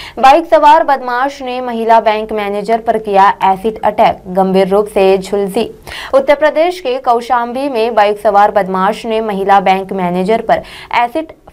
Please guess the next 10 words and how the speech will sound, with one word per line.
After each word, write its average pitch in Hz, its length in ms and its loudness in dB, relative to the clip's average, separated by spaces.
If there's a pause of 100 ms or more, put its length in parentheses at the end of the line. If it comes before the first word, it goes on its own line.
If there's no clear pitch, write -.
(100)
फेंक 220 240 0
दिया। 254 220 -4 (460)
इससे 269 440 0 (220)
बैंक 302 340 0
मैनेजर 285 440 -4
गंभीर 233 360 -2
रूप 233 160 -4
से 196 340 -2
झुलस 196 420 -4
गई। 220 220 -4